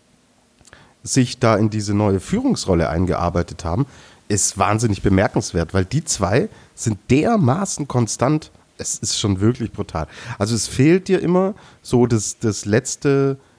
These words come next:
Quäntchen nach oben und so zwischen, wenn sie mal Fünfter, Sechster werden und dem, dem Podest, da fehlt's dann doch noch relativ deutlich. Also sie fahren nie um zwei, drei Hundertstel vorbei, sondern das sind dann schon, sind wir schon im Zehntelbereich unterwegs.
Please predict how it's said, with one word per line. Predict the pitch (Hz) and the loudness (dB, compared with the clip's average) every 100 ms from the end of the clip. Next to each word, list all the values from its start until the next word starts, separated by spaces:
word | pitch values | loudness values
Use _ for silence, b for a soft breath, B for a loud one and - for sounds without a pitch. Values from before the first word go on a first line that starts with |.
| _ | _
Quäntchen | - - 143 - 131 | -2 2 2 2 2
nach | 107 - | 2 0
oben | - 156 185 | 0 2 2
und | 156 117 113 - B B B | 0 -2 -4 -16 B B B
so | - 110 | -4 -2
zwischen, | - 131 143 131 120 101 | 0 2 2 2 2 2
wenn | 123 | 2
sie | 123 | 2
mal | 113 | 0
Fünfter, | - 143 156 - 151 | 2 0 0 0 0
Sechster | 131 135 - - 95 | 0 -4 -4 -4 0
werden | 104 151 175 180 B B B B | 0 0 0 -4 B B B B
und | 120 120 127 | 0 2 4
dem, | 117 110 104 | 4 4 2
dem | 113 110 104 | 2 2 2
Podest, | - 101 117 - - - _ _ _ _ | 0 2 2 0 -6 -18 _ _ _ _
da | - | -6
fehlt's | - - - 131 147 - | -6 -8 2 4 4 2
dann | 113 104 - - - | 0 -2 -2 -10 -2
doch | 120 135 | -2 0
noch | 123 | -2
relativ | 110 113 - 90 | 0 0 -2 -8
deutlich. | - 123 - 160 - | -2 0 0 -4 -2
Also | 107 113 113 117 | -2 -2 -6 -18
sie | - 110 | -6 -6
fahren | - 107 120 | 0 2 4
nie | 127 139 | 6 4
um | 107 117 107 | 6 4 4
zwei, | - 101 113 | 0 2 2
drei | 110 101 | 4 4
Hundertstel | 120 151 - - 95 | 6 4 2 -6 -8
vorbei, | 95 92 101 135 B B B | -6 -2 0 -2 B B B
sondern | - 120 117 | 2 4 4
das | 107 - - - - | 0 -4 -6 -6 0
sind | 131 135 | 2 2
dann | 113 | 0
schon, | 120 110 107 73 92 | 2 2 0 -4 -10
sind | 92 - 120 | -6 0 2
wir | |
schon | 120 110 | 4 2
im | 101 95 | 2 0
Zehntelbereich | 107 151 139 107 92 98 98 | 0 0 0 0 0 0 -2
unterwegs. | 95 87 117 147 | -4 -2 -2 -4